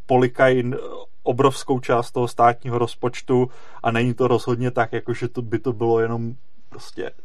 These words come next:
tržní a že, eh, když jako člověk porozumí trochu té ekonomii a porozumí trochu jako těm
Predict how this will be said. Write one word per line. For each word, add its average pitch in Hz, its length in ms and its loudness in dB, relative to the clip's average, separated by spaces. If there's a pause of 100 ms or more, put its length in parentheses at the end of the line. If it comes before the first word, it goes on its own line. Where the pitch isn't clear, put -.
tržní 117 480 -4 (440)
a 117 180 6
že, 131 200 2 (580)
eh, 120 40 2 (520)
když 123 320 -6
jako 139 300 0
člověk 131 300 -2 (100)
porozumí 131 460 2
trochu 131 280 -6
té 139 160 -4
ekonomii 120 680 0
a 113 100 4
porozumí 120 540 -2
trochu 117 320 -8
jako 110 200 -8
těm 107 180 -10